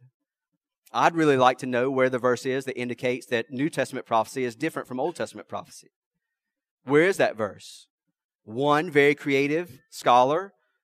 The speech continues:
has proposed Agabus as an example of somebody who spoke erroneous prophecy, like in Acts eleven when he said by the Spirit that there would be a famine. And then there was a famine.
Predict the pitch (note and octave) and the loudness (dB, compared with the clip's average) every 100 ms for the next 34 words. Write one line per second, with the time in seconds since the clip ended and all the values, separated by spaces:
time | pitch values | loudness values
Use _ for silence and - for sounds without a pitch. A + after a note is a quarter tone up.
0 | - C#3+ C3+ - C#3 D3 C#3 C#3+ C3+ - | -2 2 2 0 -4 0 2 2 -2 2
1 | D#3 E3+ A#2 G2+ - - - A#2 A2+ A2+ | 2 2 -2 -6 -8 -14 -4 0 0 -2
2 | G#2+ - _ - A#2+ A2+ C3+ C3 - A2+ | -6 -14 _ -8 -6 -4 -4 -4 -4 -4
3 | - A2+ - B2+ A#2+ A#2+ A#2+ A2+ A#2+ A#2 | -2 -4 -4 -2 0 0 -2 -6 -8 -8
4 | G#2+ _ - - D3 C3 C3 B2 A#2 C3 | -8 _ -18 -6 -2 -2 -2 -4 0 0
5 | C3 A#2+ A2+ - B2+ B2 - G2 A2 _ | 0 -4 -6 -4 -4 -4 -10 -20 -20 _
6 | _ _ _ _ _ _ - A2+ A#2+ B2 | _ _ _ _ _ _ -12 2 6 6
7 | B2 - C3 B2 A#2+ C3 - C3 D3 F3 | 4 -2 -6 -4 -2 -4 -2 2 4 2
8 | A#2 G2+ A2 A#2+ A#2 - B2 B2 A#2 A#2+ | -2 -8 -8 -8 -6 -2 0 0 0 2
9 | B2 C3 - E3 D3+ A#2 A2 A#2+ A#2 A#2+ | 2 2 -6 -4 -2 -4 -4 -4 -4 -4
10 | A2+ D#3 C#3+ F#2+ F2+ _ _ _ _ _ | -4 -4 -6 -8 -20 _ _ _ _ _
11 | _ _ _ _ _ _ _ _ G2 G2 | _ _ _ _ _ _ _ _ -16 -12
12 | G#2 G#2 G#2 C#3 C3+ F#2+ | -10 -10 -6 -4 -4 -6